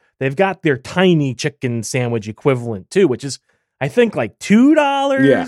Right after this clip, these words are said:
Speaker 1: two fifty, something
Speaker 2: But
Speaker 1: like
Speaker 2: I was
Speaker 1: that
Speaker 2: like,
Speaker 1: now,
Speaker 2: "I wanna
Speaker 1: but
Speaker 2: try one of these big chicken sandwiches." And I was like, "I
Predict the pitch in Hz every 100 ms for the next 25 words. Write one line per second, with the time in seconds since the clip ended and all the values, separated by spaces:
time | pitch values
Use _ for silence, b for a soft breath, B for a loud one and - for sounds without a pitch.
0 | 226 202 - 247 - 269 277 _ 262 240
1 | 240 240 226 151 104 104 107 139 123 135
2 | 139 104 143 120 107 95 98 92 - 98
3 | 98 - 95 90 101 101 95 78 87 90
4 | 90 80 - 101